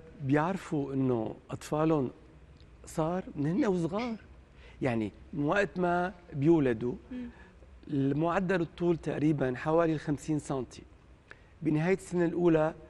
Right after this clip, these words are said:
Speaker 1: بيكسب، لأنه بالسنة، أول سنة خمسة وعشرين سنتي، يعني بيصير طول الطفل خمسة وسبعين،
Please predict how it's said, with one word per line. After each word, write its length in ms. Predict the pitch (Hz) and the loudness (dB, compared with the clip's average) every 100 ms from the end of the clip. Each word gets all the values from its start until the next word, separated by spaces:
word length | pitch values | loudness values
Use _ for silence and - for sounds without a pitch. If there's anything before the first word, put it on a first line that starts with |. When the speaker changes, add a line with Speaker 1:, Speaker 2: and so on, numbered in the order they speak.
| - - - - | -20 -20 -20 -10
Speaker 1:
بيكسب، 440 | - 170 - 151 131 - | -4 -4 0 0 0 -4
لأنه 240 | 139 143 | 0 0
بالسنة، 420 | 139 - 170 165 | -2 -2 0 0
أول 340 | - 170 160 143 | 0 2 2 0
سنة 220 | 165 151 | -2 -2
خمسة 280 | 156 147 165 | -2 -2 -2
وعشرين 340 | 147 - 131 | -2 -4 -6
سنتي، 340 | - 120 - | -6 -10 -6
يعني 200 | 131 143 | -2 0
بيصير 260 | 143 - 165 | -2 0 -2
طول 240 | - 156 | -2 -4
الطفل 440 | 151 - 151 160 156 - - - - - - | -4 -6 -4 -2 -4 -6 -20 -20 -20 -20 -14
خمسة 280 | - 143 160 | -4 0 2
وسبعين، 440 | 143 135 127 104 | 2 0 -2 -6